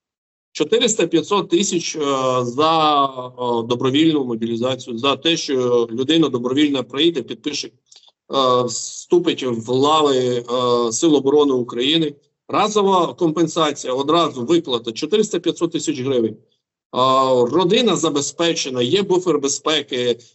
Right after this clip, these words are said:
Людина, м, впевнена, що є цей буфер безпеки у люди-, у родини, і навіть якщо з ним щось трапиться, то вони не тільки там за загибель чи за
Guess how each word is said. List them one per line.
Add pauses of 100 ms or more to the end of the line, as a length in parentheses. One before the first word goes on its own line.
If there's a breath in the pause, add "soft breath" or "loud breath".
(120)
Людина,
м,
впевнена,
що
є
цей
буфер
безпеки
у
люди-, (200)
у
родини,
і
навіть
якщо
з
ним
щось
трапиться, (360 loud breath)
то
вони
не
тільки
там
за
загибель
чи
за